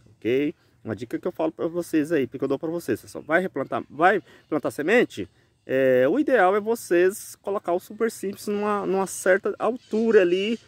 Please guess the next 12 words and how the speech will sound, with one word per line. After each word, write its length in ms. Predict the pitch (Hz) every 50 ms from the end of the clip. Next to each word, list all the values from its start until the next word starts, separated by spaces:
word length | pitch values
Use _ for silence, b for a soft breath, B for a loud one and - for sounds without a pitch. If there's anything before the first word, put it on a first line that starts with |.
| b b b b - -
do, 240 | 151 175 170 160
do, 280 | 160 165 175 175 170 170
do 140 | 165 180 180
recipiente 500 | 175 196 - - - - 202 190 196 -
que 60 | 202
você 160 | 202 - 208
vai 140 | 196 202 202
colocar 480 | - 202 208 214 - - 190 190 190 -
a 140 | - 170 165
semente. 500 | - 254 247 226 196 170 175 - - 175
Nunca 600 | 131 147 170 208 240 269 277 - - 254 262 254
deixe 680 | 214 190 170 170 180 185 202 - - - 220 233